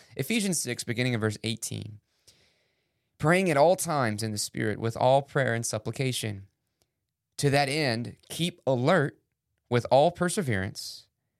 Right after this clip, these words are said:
making supplication for all the saints, and also for me, that words may be given to me in opening my mouth boldly to proclaim the mystery of the gospel,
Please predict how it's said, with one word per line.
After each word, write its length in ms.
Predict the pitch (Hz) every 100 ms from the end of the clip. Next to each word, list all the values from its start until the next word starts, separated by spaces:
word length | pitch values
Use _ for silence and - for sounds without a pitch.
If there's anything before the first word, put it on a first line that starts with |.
| _
making 440 | 117 127 143 147 120
supplication 920 | - 143 - 160 135 117 - 127 131
for 240 | - 113
all 180 | 104 113
the 80 | 143
saints, 600 | - 101 98 - - - _ _ _ _ _
and 120 | 113 -
also 340 | 165 185 185
for 220 | 135 - 113
me, 500 | 117 190 170 - - _ _ _ _ _ _ -
that 260 | 120 123 107
words 480 | 110 147 180 160 147
may 200 | 156 160
be 200 | 143 135
given 400 | 117 160 165 175
to 140 | -
me 420 | 151 180 160 120 -
in 140 | 107
opening 400 | 147 156 180 170
my 160 | 156 151
mouth 340 | 151 151 139
boldly 540 | 127 160 127 98 95 - - - - _ _ -
to 100 | 135
proclaim 800 | 135 117 - 131 165 185 190 170
the 80 |
mystery 640 | 123 127 196 214 - 185 190
of 100 | 185
the 80 | 180
gospel, 560 | 180 160 - 175 151